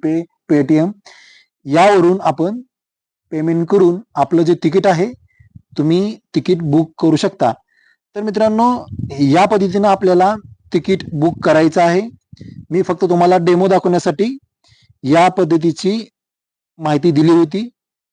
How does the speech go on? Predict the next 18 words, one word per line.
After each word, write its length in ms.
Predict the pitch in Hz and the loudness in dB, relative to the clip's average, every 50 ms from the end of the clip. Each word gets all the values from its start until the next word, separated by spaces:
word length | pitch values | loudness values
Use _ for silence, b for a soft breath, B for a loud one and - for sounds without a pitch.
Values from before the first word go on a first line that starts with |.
| _ _ _ _ _ _ _ _ _ _ _ _ _ _ _ | _ _ _ _ _ _ _ _ _ _ _ _ _ _ _
तर 180 | 302 320 - - - _ _ _ _ _ _ _ _ - | -4 -4 -4 -4 -6 _ _ _ _ _ _ _ _ -6
तुम्हाला 420 | 160 165 175 180 190 190 202 208 208 - _ _ _ _ _ _ _ _ _ _ _ _ _ _ _ - | -2 2 2 4 4 4 4 2 2 -2 _ _ _ _ _ _ _ _ _ _ _ _ _ _ _ -18
तिकीट 220 | 170 - 233 196 | -12 -10 -8 -4
बुक 280 | 190 175 202 190 - - | -2 -2 -2 -2 -2 -2
करत 180 | 190 190 165 196 | -2 0 0 -2
असताना 360 | 165 - - 180 180 180 190 | -2 -2 -2 0 0 0 0
काही 180 | - 160 151 160 | 0 0 0 2
अडचण 340 | 170 156 147 139 - 151 143 | 2 2 2 0 0 -2 0
आली 180 | 139 139 147 | 0 2 2
असल्यास 540 | 156 156 147 - 175 185 196 196 190 - _ _ _ _ _ _ _ _ _ - | 2 2 0 0 0 0 0 0 -2 -6 _ _ _ _ _ _ _ _ _ -20
आम्हाला 500 | 143 143 147 147 151 147 147 151 151 - - _ _ _ _ _ _ _ _ _ _ _ _ _ _ _ - | -14 -10 -6 -4 0 0 0 0 0 -2 -8 _ _ _ _ _ _ _ _ _ _ _ _ _ _ _ -10
या 80 | 139 | -6
व्हिडिओच्या 460 | 143 139 135 139 160 160 147 - 175 160 | -2 0 2 2 2 2 2 0 -2 -2
कमेंट 260 | - 151 151 156 151 | -2 -2 -2 0 0
बॉक्समध्ये 400 | 156 147 - - 151 147 156 156 - - | -2 -2 -2 -2 -2 -2 -2 -2 -2 -2
कमेंट 340 | 143 139 156 160 165 165 b b b b b b b b _ _ 123 120 | -2 0 0 0 0 -2 b b b b b b b b _ _ -12 -2
जरूर 280 | 123 143 156 170 185 190 | 0 2 4 4 4 2
करा 320 | 185 - 175 180 208 - | 2 0 0 0 0 -2